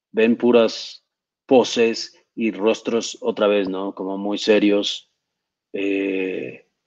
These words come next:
como muy contundente. Lo mismo, esto es una editorial para G Q, no, no G Q, para Esquire, perdón. Y este, en Portugal, y el rostro, ¿no? Otra vez. El rostro,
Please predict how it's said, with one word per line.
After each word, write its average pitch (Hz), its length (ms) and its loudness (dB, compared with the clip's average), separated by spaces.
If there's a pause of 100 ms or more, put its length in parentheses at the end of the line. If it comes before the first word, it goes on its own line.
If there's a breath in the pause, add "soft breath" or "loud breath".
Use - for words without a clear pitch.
(140)
como 107 260 4
muy 113 220 8
contundente. 107 1040 4 (1800)
Lo 107 100 -6
mismo, 107 320 4
esto 101 140 -4
es - 100 -2
una 113 160 8
editorial 107 400 6
para 104 260 6
G 98 240 0
Q, 117 460 2
no, 120 160 8
no 113 160 6
G 101 160 2
Q, 104 420 -2
para 101 160 2
Esquire, 107 420 4
perdón. 113 460 0 (460 loud breath)
Y 110 140 2
este, 98 1040 -2 (200)
en 104 160 0
Portugal, 110 760 4 (420 soft breath)
y 107 440 6
el 104 120 -4
rostro, 117 380 2
¿no? 98 200 0
Otra 120 220 2
vez. 110 420 0 (1160)
El 104 120 -8
rostro, 117 680 0